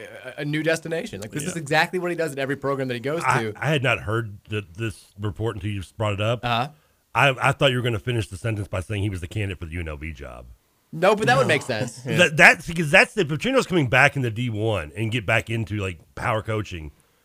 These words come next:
Speaker 3: I assume he's starting in, like, you know, a, a, a Mountain West Conference or something. Like, I could see a, a school like that giving him, uh, giving him a shot.
Speaker 1: I think in Petrino's mind, he still thinks that he can do the,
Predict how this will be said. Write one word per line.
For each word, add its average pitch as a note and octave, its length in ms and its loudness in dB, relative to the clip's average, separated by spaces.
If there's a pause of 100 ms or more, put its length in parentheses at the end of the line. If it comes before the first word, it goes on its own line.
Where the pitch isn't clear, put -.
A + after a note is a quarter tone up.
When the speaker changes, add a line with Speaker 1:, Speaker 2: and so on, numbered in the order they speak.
(160)
Speaker 3:
I C3+ 120 4
assume E3+ 260 2
he's D3 100 2
starting C#3 320 2
in, B2 120 0
like, A2+ 300 -2
you G#2+ 60 -6
know, F#2 480 -4
a, G2+ 140 -6 (160)
a, G#2+ 80 -12 (640)
a B2+ 80 -6
Mountain C3+ 300 4
West B2+ 220 2
Conference F2+ 460 -8
or F#2+ 80 -10
something. A2+ 300 -8 (400)
Like, F3 120 -4
I G#3+ 100 4
could A#3+ 160 0
see F#3 180 0
a, B2+ 180 2
a C3 60 -2
school D3 220 -2
like A#2 180 2
that F#2+ 220 -2
giving F3 260 2
him, F2+ 160 -4
uh, F2+ 200 -12
giving F#2+ 280 -4
him E2 100 -10
a E2 60 -10
shot. D2 400 -12 (300)
Speaker 1:
I F#3+ 80 -2
think D#4 160 -8
in A#3+ 60 -6
Petrino's E3+ 380 -2
mind, B2 300 2
he B2 100 -6
still C3+ 300 -2
thinks C3 240 -6
that A#2+ 140 -8
he B2 160 -6
can A#2+ 200 -4
do A#2 320 -4
the, A2 560 -8